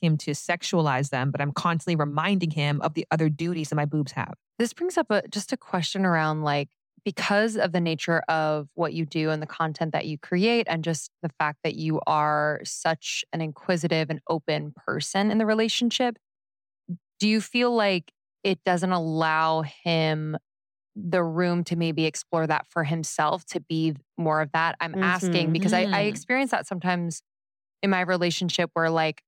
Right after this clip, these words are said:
Speaker 2: I feel like I'm more vocal, like, in the bedroom.
Speaker 3: Mm-hmm.
Speaker 2: And he's like, "Oh, I'm just not, that's just not me." And I'm like, "Oh, I wonder if I pulled back,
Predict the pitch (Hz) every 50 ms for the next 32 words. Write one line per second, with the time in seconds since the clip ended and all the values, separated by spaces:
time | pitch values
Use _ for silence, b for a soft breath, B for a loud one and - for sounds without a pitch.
0 | _ _ - 190 196 202 - 233 214 202 - - 175 170 165 165 165 160 151 160
1 | 160 156 - - 202 247 294 339 - _ _ 170 _ _ _ _ _ _ - 196
2 | 185 - - 180 180 180 160 165 160 165 - - 196 202 220 247 277 285 294 _
3 | _ _ _ _ _ - 175 165 147 - 180 196 190 202 214 196 226 214 233 226
4 | 214 208 202 175 208 185 - - 196 185 175 175 170 160 - 190 180 175 - -
5 | 165 - 175 160 - - 165 156 160 180 220 220 - 202 202 190 190 180 - _
6 | - 233 214 190 185 165 165 180 196 202 214 240 247 240 - 196 185 - - 180
7 | 180 180 - _ - 175 151 - _ - 226 262 277 208 180 180 -